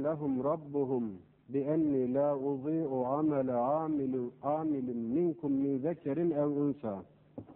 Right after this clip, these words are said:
Rableri onlara icabet etti, cevap verdi. "Sizden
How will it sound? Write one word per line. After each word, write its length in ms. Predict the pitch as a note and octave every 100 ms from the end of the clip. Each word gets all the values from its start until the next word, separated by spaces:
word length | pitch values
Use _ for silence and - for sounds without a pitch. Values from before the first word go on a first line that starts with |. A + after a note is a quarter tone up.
| - - - - - - - - - - - - - -
Rableri 440 | D3 D#3+ E3+ F3+ G3
onlara 580 | E3+ E3 E3+ F3 F#3 - - - - - - - - - - - - - - - - -
icabet 680 | C#3+ C3+ D3+ D3+ D#3 D#3+ C#3+
etti, 400 | A#2+ - C3+ B2
cevap 540 | C3 C#3 D3 - -
verdi. 480 | A#2+ G#2+ G2 A#2+ D3+ - _ _ _ _ - _ - - - - - - - - - - - - - - - - - - - - _ - - - - - - - - -
"Sizden 540 | D#3 D#3+ D3 F3+ G3